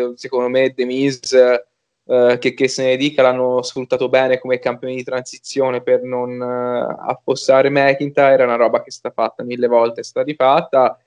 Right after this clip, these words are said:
e soprattutto il suo chiacchierato ormai match con Morrison contro Bad Bunny,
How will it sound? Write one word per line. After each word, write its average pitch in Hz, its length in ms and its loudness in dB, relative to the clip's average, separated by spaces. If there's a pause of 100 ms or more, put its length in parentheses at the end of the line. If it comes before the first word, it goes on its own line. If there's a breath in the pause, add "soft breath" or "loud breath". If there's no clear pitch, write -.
(220)
e 127 320 2
soprattutto 135 720 -2
il 131 140 -2
suo 120 560 2
chiacchierato 123 680 0
ormai 120 260 -8
match 123 480 -12
con 120 260 -12
Morrison 120 540 -2
contro 123 480 -2
Bad 120 240 2
Bunny, 120 640 -4